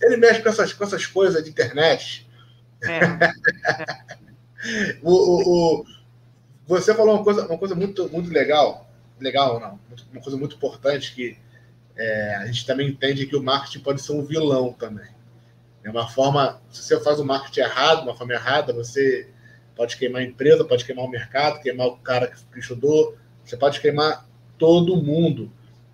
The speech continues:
Speaker 1: E lá no início, quando, é, tava, tava começando esse lance de, o, o corporativo ir pro, ir pro, ir pro, pra rede social e tudo, é,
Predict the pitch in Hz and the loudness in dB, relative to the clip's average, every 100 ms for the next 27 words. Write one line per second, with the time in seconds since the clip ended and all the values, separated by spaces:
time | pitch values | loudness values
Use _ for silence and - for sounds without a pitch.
0 | _ - 135 135 135 135 135 135 165 220 | _ -2 2 4 6 6 6 6 4 6
1 | 226 170 185 240 - 113 - _ _ _ | 4 2 2 0 -2 -12 -18 _ _ _
2 | _ _ _ _ _ _ 131 131 127 120 | _ _ _ _ _ _ -4 0 0 2
3 | 113 107 98 95 - - - 98 95 - | 0 -2 -4 -8 -16 -20 -12 -12 -10 0
4 | 135 151 135 - - - - - _ - | 2 6 4 2 -10 -20 -20 -20 _ 2
5 | 135 139 131 117 131 135 123 - 170 196 | 4 6 6 4 0 -4 -4 -2 2 2
6 | 165 139 - 135 127 139 139 120 127 123 | 0 -4 -4 -2 0 -2 -4 -8 -4 -2
7 | 113 - 120 - 131 - 131 135 147 143 | -4 -4 -6 -6 -10 -10 -10 0 4 4
8 | - 165 156 139 143 160 147 139 127 - | 2 -2 -2 2 0 0 0 0 0 -6
9 | - - _ 123 131 127 113 135 135 127 | -20 -20 _ -12 -6 -6 -2 -4 2 2
10 | 120 123 135 135 120 - 131 156 139 123 | 2 0 -4 -4 -8 0 4 6 4 2
11 | 143 147 - _ _ _ _ _ 107 110 | -6 -8 -10 _ _ _ _ _ -6 -2
12 | 107 - | -2 -4